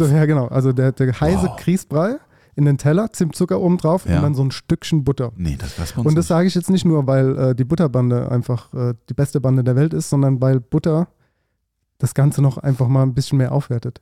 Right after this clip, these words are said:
Speaker 1: Ich weiß nicht, warum meine Mutter das drauf gemacht hat, aber es war einfach so. Ich kannte das nur so. Mit Butter.
Speaker 2: Nee, kenn ich nicht.
Speaker 1: Geil, musst du mal probieren.
Speaker 2: Mach ich mal.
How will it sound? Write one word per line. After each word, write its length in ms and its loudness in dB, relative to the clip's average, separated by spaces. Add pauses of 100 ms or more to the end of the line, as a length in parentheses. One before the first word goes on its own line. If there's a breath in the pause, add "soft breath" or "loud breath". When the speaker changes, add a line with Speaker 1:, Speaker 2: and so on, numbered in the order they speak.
Speaker 1:
Ich 80 -8
weiß 200 0
nicht, 140 2
warum 200 2
meine 180 4
Mutter 220 2
das 120 -8
drauf 220 -2
gemacht 300 -2
hat, 180 -4
aber 220 0
es 240 -6 (200)
war 220 0
einfach 240 -4
so. 260 -8
Ich 100 -20
kannte 340 0
das 180 -4
nur 140 0
so. 160 -4 (680)
Mit 180 -4
Butter. 180 0
Speaker 2:
Nee, 60 -2
kenn 180 -2
ich 100 0
nicht. 240 -6 (120)
Speaker 1:
Geil, 220 -4
musst 180 -2
du 40 0
mal 120 2
probieren. 400 0
Speaker 2:
Mach 160 -4
ich 80 -2
mal. 160 -4